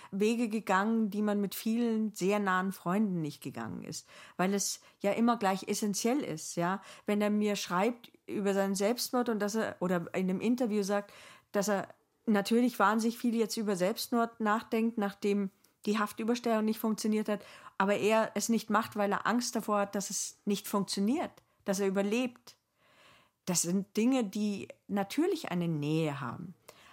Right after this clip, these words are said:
Aber das ist, äh, wahnsinnig wichtig.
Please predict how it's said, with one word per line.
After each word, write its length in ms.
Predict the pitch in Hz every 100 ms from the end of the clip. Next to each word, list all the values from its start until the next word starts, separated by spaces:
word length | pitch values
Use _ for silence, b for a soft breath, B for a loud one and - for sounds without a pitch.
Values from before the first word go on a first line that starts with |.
| B -
Aber 340 | 190 196 190 - _ _ _
das 160 | 190 208
ist, 240 | - -
äh, 380 | - 107 185 175 190 - -
wahnsinnig 440 | 196 285 269 247
wichtig. 300 | 359 - 233